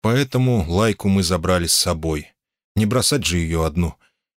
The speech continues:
Тем более, что Паша, скорее всего, за своим другом возвращаться не станет.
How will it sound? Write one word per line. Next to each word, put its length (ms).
Тем 200
более, 260
что 200
Паша, 280
скорее 300
всего, 340
за 120
своим 340
другом 320
возвращаться 580
не 120
станет. 600